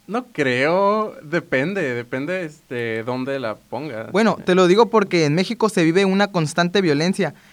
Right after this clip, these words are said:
Speaker 2: ¿Crees que tu película influya a que los jóvenes quieran ser violentos y asesinos al igual que tú?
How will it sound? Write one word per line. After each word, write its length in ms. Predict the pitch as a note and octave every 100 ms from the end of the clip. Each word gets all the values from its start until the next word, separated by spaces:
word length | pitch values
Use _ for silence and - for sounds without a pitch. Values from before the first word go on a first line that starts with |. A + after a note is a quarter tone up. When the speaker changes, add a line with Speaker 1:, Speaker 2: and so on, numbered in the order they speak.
| _
Speaker 2:
¿Crees 340 | - F#3+ A3+ A3
que 260 | A#3+ A#3+
tu 200 | A#3 F3+
película 420 | E3+ E3 E3+ G#3+
influya 500 | F3 C#3 E3+ G3 E3+
a 60 | C#3+
que 140 | -
los 160 | D3 C#3
jóvenes 480 | - E3+ G3+ D#3+ -
quieran 260 | E3 F#3
ser 180 | F#3+ F#3
violentos 560 | F3+ F3 E3+ F#3 E3+ -
y 140 | D#3
asesinos 500 | D3+ D3 C3 D3+ E3+
al 80 | F#3
igual 180 | F3 F3
que 80 | F3+
tú? 220 | G#3+